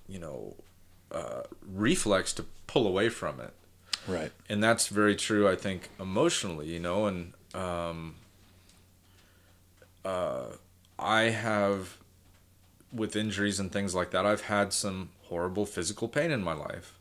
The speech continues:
Speaker 2: Mm-hmm.
Speaker 1: Um, none of that has been as bad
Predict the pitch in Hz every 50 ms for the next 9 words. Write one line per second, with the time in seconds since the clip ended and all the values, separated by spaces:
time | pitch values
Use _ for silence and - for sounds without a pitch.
0 | - 90 82 80 85 76 73 - - - - - 92 92 90 90 92 87 87 87
1 | 87 87 87 85 85 - - - _ _ _ _ _ _ _ _ _ _ - _
2 | _ _ _ - - - - _ _ - - - - - - - - - - -
3 | _ _ - _ - 101 104 104 101 101 110 120 127 127 117 104 98 101 101 101
4 | 107 110 - - - 104 104 101 98 92 95 92 90 101 101 101 98 98 95 -
5 | 98 101 101 101 92 87 92 87 85 87 - - - 92 95 92 90 87 85 87
6 | 101 117 120